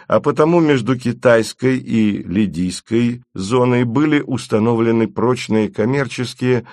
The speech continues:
в том числе денежные связи.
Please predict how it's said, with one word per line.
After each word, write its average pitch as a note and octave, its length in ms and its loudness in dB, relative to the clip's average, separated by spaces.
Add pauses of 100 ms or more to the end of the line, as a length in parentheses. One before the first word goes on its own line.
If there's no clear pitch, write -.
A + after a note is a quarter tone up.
(180)
в - 80 -20
том D3 180 -2
числе A2+ 460 -2
денежные F#2 800 -2
связи. - 460 -10